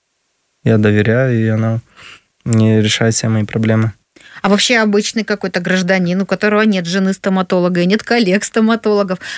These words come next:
Speaker 2: может как-то определить, э, хороший ли ему врач попался или нет? Ну, может быть, какие-то есть признаки, например.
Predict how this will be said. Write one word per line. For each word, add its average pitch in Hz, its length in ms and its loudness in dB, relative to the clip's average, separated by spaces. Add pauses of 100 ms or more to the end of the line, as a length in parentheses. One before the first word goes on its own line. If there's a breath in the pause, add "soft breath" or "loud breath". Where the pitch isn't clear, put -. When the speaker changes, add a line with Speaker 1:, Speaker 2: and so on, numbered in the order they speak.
Speaker 2:
может 285 340 0
как-то 196 300 -4
определить, 196 580 -2
э, 160 180 -2
хороший 240 460 0
ли 196 100 0
ему 185 180 0
врач 165 360 -4
попался 147 520 -4
или 190 120 0
нет? 170 200 0
Ну, 185 60 0
может 170 220 0
быть, - 100 -8
какие-то - 320 -8
есть 156 140 -2
признаки, - 540 -6
например. - 520 -10